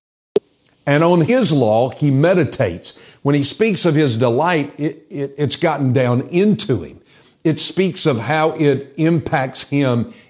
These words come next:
emotionally. Delight, his delight is in the law of the Lord,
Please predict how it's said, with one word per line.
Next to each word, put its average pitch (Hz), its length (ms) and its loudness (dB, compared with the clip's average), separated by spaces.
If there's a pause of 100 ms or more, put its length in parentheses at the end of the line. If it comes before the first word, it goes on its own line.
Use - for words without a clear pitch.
emotionally. 135 1120 2 (400)
Delight, 139 760 2
his 208 340 2
delight 107 580 0
is 120 160 0
in 117 140 2
the 107 60 0
law 110 320 2
of 110 60 0
the 117 80 2
Lord, 131 400 0